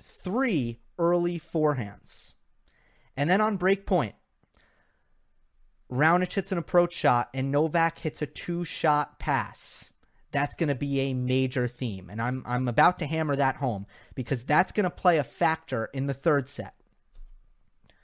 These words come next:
The way Novak covers the court, the way, uh,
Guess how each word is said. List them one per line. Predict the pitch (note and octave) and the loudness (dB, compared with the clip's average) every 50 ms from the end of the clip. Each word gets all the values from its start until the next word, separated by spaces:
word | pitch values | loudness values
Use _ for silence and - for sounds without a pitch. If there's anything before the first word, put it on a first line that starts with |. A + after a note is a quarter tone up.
| _ _ _ _ - _ _ - - - - - - - - - | _ _ _ _ -20 _ _ -20 -20 -20 -20 -20 -20 -20 -16 0
The | C#3 D#3 | 2 2
way | D3 D3+ E3 F3 G3 A3+ A#3 | 4 6 6 6 6 6 4
Novak | A3 A3 G#3+ G#3+ F3 G3+ F#3+ F#3+ - | 4 6 4 6 6 6 4 4 2
covers | - - E3+ D#3+ F3+ F3+ - | 2 2 2 2 2 -2 -4
the | - - | -6 -8
court, | - - - C3 G#2 F2+ - _ _ _ _ _ _ _ - _ _ - - _ - - - - - - - - _ _ _ _ _ _ _ _ _ _ _ _ _ _ _ _ _ _ _ _ - _ _ _ - _ _ - | -8 -4 -2 -2 -2 -4 -8 _ _ _ _ _ _ _ -20 _ _ -20 -20 _ -20 -20 -20 -20 -20 -20 -20 -20 _ _ _ _ _ _ _ _ _ _ _ _ _ _ _ _ _ _ _ _ -20 _ _ _ -20 _ _ -18
the | B2 A#2+ D3+ | -4 -2 0
way, | D3 C#3+ C#3+ D#3+ E3 F3 F3 F3+ F#3 F#3 F3+ - | 0 2 2 2 4 6 6 4 4 2 0 -2
uh, | - D#3 | -4 -6